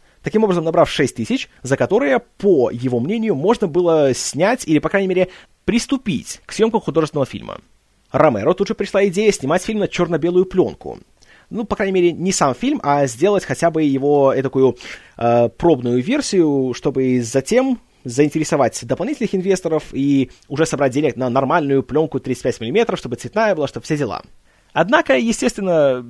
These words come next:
четкой идеи о том, каким должен быть фильм и о чем он должен рассказывать, ни у кого не было.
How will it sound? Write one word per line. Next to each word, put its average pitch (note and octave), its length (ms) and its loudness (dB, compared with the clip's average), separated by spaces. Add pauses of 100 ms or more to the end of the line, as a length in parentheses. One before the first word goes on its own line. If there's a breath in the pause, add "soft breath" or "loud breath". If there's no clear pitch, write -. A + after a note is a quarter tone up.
(160)
четкой A3 360 2
идеи D#3+ 800 -2
о D3+ 100 -2
том, D3 500 -4 (300 soft breath)
каким G3+ 380 0
должен B2 240 0
быть B2+ 100 -8
фильм A2 280 -4
и B2+ 100 -4
о C3 100 2
чем B2+ 320 -2
он B2+ 140 -4
должен A#2 260 -4
рассказывать, B3+ 520 -2
ни D3 120 -2
у D3 60 -4
кого D#3+ 240 0
не G#2 160 -4
было. A1+ 260 -12